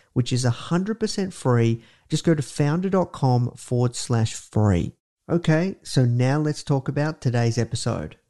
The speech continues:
Hello and welcome to the Founder Podcast. My name is Nathan Chan and I am your host. Hope you've all been having a great day today. We have a really big treat for you. We are interviewing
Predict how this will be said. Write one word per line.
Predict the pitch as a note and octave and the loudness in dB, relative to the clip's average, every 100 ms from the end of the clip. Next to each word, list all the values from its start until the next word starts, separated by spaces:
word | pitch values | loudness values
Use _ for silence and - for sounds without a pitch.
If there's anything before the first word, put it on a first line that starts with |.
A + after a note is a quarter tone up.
| _ _ _ _ | _ _ _ _
Hello | C#3 D3+ D#3 D3+ | -6 -2 0 0
and | B2+ B2+ A#2 | -2 -4 -4
welcome | A2 C#3 C#3+ D3 C#3 | -2 -2 -2 -6 -6
to | C3 | -6
the | A#2+ | -6
Founder | - C3+ C3 | -4 -4 -4
Podcast. | - C3+ C3+ - D#3 D#3 D#3 - _ - - _ - | -4 -4 -4 -4 -4 -4 -6 -12 _ -20 -20 _ -6
My | B2+ | -2
name | C3 B2 | 0 0
is | A#2 A#2+ | -2 -2
Nathan | A#2+ B2+ - A#2+ | -2 -2 -4 -10
Chan | - - B2+ C#3+ D#3 - - | -8 -4 -2 -2 -4 -8 -10
and | G#2+ | -8
I | - A#2 A#2+ | -4 -4 -4
am | A#2 | -4
your | A#2 | -6
host. | A2 - C3 E3+ - - - - - - - _ _ - | -6 -2 0 0 -6 -18 -20 -20 -20 -20 -20 _ _ -6
Hope | F#3 | -4
you've | G3 F#3 | -2 -4
all | F3 | -2
been | E3+ D#3+ | -2 -2
having | D#3+ D#3 C#3+ | -2 -2 -4
a | |
great | A#2+ C3+ C#3+ C3 | -2 -2 -2 -4
day | C3 C3 | -2 -2
today. | C3+ C#3+ C3 C3 D#3 E3+ - - | -4 -4 -2 0 -2 -4 -10 -6
We | A#2+ | -2
have | B2 B2 | -2 -2
a | A2+ | -4
really | A#2 B2+ C#3+ D3+ C#3+ | -6 -6 -4 -2 -2
big | B2 - C3 A#2+ - | -4 -4 -4 -6 -12
treat | - - C3 C3 - | -10 -4 -2 -4 -6
for | C#3 | -6
you. | C3+ C#3+ D#3 - - - _ _ _ - | -4 -2 -4 -6 -20 -20 _ _ _ -8
We | A2 A2+ A2+ A2+ - - | -2 0 0 -2 -6 -8
are | G#2 G#2 - | -6 -6 -6
interviewing | C3 C3+ D3+ C#3 C#3 C#3 C3+ C3+ | -6 -2 -2 0 0 0 -2 -6